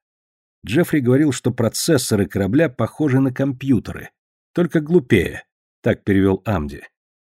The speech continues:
Но пока что эти процессоры тоже бесполезны. Но из персонала Рещицы несколько стай уже выучили язык богомолов. Они за день узнавали о цивилизации чужаков больше, чем Булат за десять. Он улыбнулся.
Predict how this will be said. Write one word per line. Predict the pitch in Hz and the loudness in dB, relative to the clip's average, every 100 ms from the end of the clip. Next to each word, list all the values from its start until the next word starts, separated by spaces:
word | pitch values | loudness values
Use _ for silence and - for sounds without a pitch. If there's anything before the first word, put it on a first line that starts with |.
| - | -2
Но | 120 | -2
пока | 123 107 165 | 0 -4 -2
что | 147 - | -4 0
эти | 120 - | 0 0
процессоры | 98 - 82 - 139 127 - 113 | -4 -6 -6 -2 0 0 0 0
тоже | 104 - 98 87 | 0 0 0 -2
бесполезны. | 82 - 90 82 80 - - - _ _ _ _ _ | -6 -8 -8 -8 -10 -12 -14 -20 _ _ _ _ _
Но | 92 139 | 0 2
из | 170 | 2
персонала | - 127 131 127 131 110 | 0 -2 2 2 4 2
Рещицы | 101 131 - 170 - 139 | 2 0 -2 -6 -2 -2
несколько | 160 - 143 120 | -2 -2 -4 -2
стай | - 165 170 | -2 0 2
уже | 160 156 | 2 2
выучили | 151 131 101 - 92 | 4 6 4 2 0
язык | 90 85 110 | 0 0 -2
богомолов. | 98 92 98 90 69 - - _ _ _ _ _ _ | -2 0 0 -2 -4 -16 -20 _ _ _ _ _ _
Они | 92 98 | 0 0
за | 92 123 165 | 2 2 4
день | 147 147 | 2 2
узнавали | 113 95 107 147 139 | -2 0 0 2 2
о | |
цивилизации | 123 110 101 104 135 - 123 | 2 0 0 0 -2 -2 -2
чужаков | - 95 92 147 120 | 0 -2 -2 0 -2
больше, | 85 151 131 131 | 0 0 0 -2
чем | 123 127 | 2 2
Булат | 104 98 107 | 2 2 0
за | 90 98 | 0 -2
десять. | 87 85 - - - _ _ _ | -2 -8 -10 -16 -20 _ _ _
Он | 107 123 123 | 0 0 0
улыбнулся. | 117 120 110 104 85 - - - | -2 -2 0 0 -2 -8 -14 -14